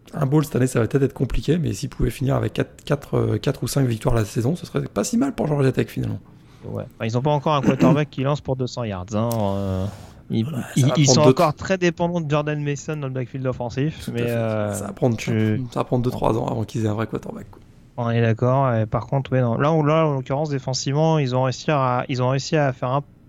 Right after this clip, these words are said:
Speaker 2: peu douter Nkosi Perry, euh, qui a été capable de,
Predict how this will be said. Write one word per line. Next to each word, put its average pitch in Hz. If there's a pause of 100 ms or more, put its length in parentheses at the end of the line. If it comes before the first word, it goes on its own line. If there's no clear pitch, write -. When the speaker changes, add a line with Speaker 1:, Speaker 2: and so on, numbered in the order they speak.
Speaker 2:
peu 220
douter 185 (320)
Nkosi 151
Perry, 151
euh, 117
qui 117
a 123
été 123
capable 135
de, 127